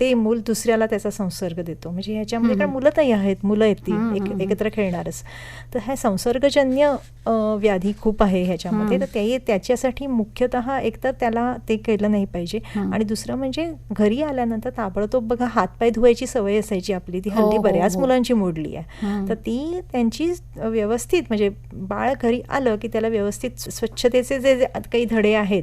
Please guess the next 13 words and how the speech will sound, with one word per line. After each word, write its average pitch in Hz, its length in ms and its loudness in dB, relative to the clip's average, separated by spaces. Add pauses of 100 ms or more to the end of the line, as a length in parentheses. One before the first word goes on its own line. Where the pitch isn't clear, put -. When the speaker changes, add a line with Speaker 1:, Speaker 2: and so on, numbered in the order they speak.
(120)
Speaker 2:
ते 247 60 2
दिले 202 260 0
पाहिजे. 170 240 2
Speaker 1:
ते 240 60 6
दिले 170 180 2
पाहिजेत. 156 380 -6 (600)
या 185 260 -6 (200)
दोन 196 220 0
गोष्टी 202 300 -2
तर 214 80 -2
महत्त्वाच्या 190 600 -2 (120)
केल्या 165 200 -8
पाहिजेत. 165 280 -12